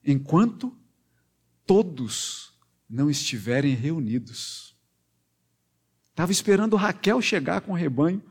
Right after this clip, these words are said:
do seu pai, para que juntos eles pudessem remover a, a pedra da boca do poço, dar de beber na coletividade, na comunhão, todo mundo junto, um esperando pelo outro. E aí eles tampavam a boca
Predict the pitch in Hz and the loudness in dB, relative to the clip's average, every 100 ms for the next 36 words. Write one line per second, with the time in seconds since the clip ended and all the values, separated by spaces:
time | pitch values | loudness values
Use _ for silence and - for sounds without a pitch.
0 | - _ 170 - 240 - 160 208 - _ | -20 _ -12 -6 -6 -2 -2 -2 -6 _
1 | _ _ _ _ - _ 165 170 220 175 | _ _ _ _ -20 _ 0 4 4 4
2 | 165 247 277 262 - 165 135 165 156 - | 6 8 8 4 2 4 6 2 2 -4
3 | 160 123 131 123 - 113 127 143 120 95 | -4 2 2 2 -4 -4 -2 0 -2 0
4 | 135 220 - _ _ _ _ _ - 139 | -2 -2 -6 _ _ _ _ _ -4 -4
5 | 107 - _ _ - 117 - 165 160 139 | -4 -16 _ _ -8 -2 2 2 2 0
6 | 123 131 135 110 - 143 160 - - _ | 0 0 -2 -8 -4 -4 -4 -10 -20 _
7 | _ _ 113 147 147 127 127 113 139 147 | _ _ 0 0 0 0 0 2 0 0
8 | 147 123 - 165 156 170 147 135 127 110 | -6 -8 -2 -2 0 -4 -8 -4 -6 -4
9 | 120 123 117 107 - - - - 131 135 | -6 -6 -8 -12 -14 -20 -20 -12 -2 0
10 | 143 165 175 151 127 131 135 - - 226 | 0 0 2 4 2 2 -4 -14 -4 -2
11 | 214 226 208 135 202 208 214 214 202 196 | 0 2 2 0 -2 -2 -2 -2 0 0
12 | 202 208 202 202 - - - _ _ _ | 0 0 0 0 -2 -12 -20 _ _ _
13 | _ _ _ _ _ _ _ _ _ _ | _ _ _ _ _ _ _ _ _ _
14 | _ _ - 120 139 139 - 160 143 139 | _ _ -2 2 2 2 0 0 2 -2
15 | 147 143 135 180 - | 0 0 0 -2 -6